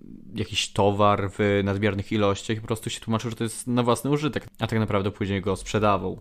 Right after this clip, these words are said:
Owy przywilej, e, też, e, wprowadzał swobodę żeglugi na wszystkich rzekach. E, też ograniczał liczne urzędy, gdyż wprowadzał wyłączność piastowania przez szlachtę u wyższych urzędów duchownych,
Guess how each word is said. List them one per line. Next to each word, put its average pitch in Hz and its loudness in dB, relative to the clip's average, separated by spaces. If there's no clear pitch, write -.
Owy 127 2
przywilej, 107 0
e, 107 0
też, 110 2
e, 104 0
wprowadzał 117 2
swobodę 107 0
żeglugi 101 -2
na 98 0
wszystkich - -4
rzekach. - -4
E, 127 8
też 175 -4
ograniczał 160 2
liczne 151 -2
urzędy, 101 0
gdyż 117 0
wprowadzał 110 2
wyłączność 117 2
piastowania 107 0
przez - -6
szlachtę 107 0
u 98 -2
wyższych 101 -4
urzędów 95 -4
duchownych, 107 0